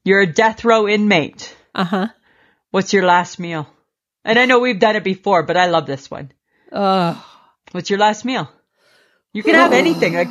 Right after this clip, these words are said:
Speaker 1: like you, like, you get to eat literally anything 'cause you're gonna die in t-, two hours.
Speaker 2: I want the biggest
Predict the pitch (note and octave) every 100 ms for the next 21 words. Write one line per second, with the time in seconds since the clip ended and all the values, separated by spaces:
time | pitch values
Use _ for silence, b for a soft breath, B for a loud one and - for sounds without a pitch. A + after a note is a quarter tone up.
0 | A3+ G3+ G3 C#4+ C#4+ A3 F#3+ G3 C4 C#4+
1 | C4 C4 A#3 A3+ G3+ G#3 G#3 G#3 - F#3+
2 | G#3 D#3 D#3 D#3+ F#3+ G#3 G3 F3+ F#3 E3+
3 | D3+ C3+ - _ - A3 G#3 D3+ C3+ B2+
4 | - _ _ _ _ _ _ _ _ _
5 | _ _ _ _ - - b b b b
6 | G#3+ A3+ G#3 G3 F#3+ F#3+ - - - _
7 | _ _ _ _ - F3+ _ F#3 F#3 G#3+
8 | A3+ A3 - - -